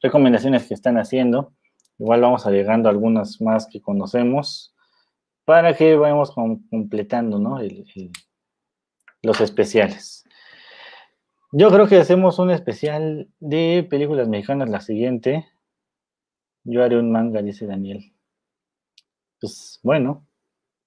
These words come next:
<laughs> Eh, películas mexicanas para la próxima semana. Dice, las ave-, las fantásticas aventuras de Iker y Ann.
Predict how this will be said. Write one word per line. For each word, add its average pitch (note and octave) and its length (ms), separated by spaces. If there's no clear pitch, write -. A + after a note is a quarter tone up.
<laughs> - 880
Eh, A#2+ 1160
películas A#2 520
mexicanas G2 1160
para G2 420
la F#2+ 220
próxima G2+ 420
semana. F#2 560
Dice, A#2 260
las G#2 180
ave-, G#2+ 280
las G#2+ 320
fantásticas F3+ 680
aventuras C3+ 460
de A2+ 60
Iker B2 480
y A#2+ 180
Ann. G2 220